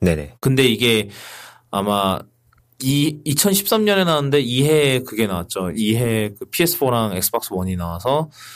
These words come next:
Speaker 2: 아마 그 첫 차세대기였을 거예요. 첫 차세대기 게임이었고,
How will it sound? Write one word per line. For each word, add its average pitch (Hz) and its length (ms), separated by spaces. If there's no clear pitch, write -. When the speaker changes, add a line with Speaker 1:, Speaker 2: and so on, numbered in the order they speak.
Speaker 2:
아마 98 500
그 80 880
첫 220 240
차세대기였을 131 1300
거예요. 82 200
첫 - 220
차세대기 151 580
게임이었고, 123 720